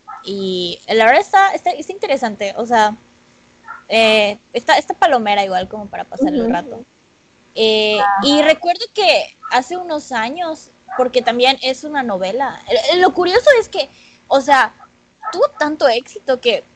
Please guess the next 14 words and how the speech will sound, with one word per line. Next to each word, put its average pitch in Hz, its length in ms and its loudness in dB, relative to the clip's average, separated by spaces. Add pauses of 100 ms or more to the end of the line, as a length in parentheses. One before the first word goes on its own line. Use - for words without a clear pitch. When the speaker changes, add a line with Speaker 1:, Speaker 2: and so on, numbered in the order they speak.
(320)
Speaker 1:
se 247 140 2
han 285 100 0
escrito 254 680 -4 (420)
versiones, 240 880 -2 (180)
obviamente 226 480 -2
como 190 400 -8
tipo 220 180 -4
fanfic, 214 640 -4
que 196 120 -2
han 185 300 -2 (160)
sido 202 300 0
bestsellers 190 640 0
Speaker 2:
Ujú. - 80 -20
Speaker 1:
también. 180 380 0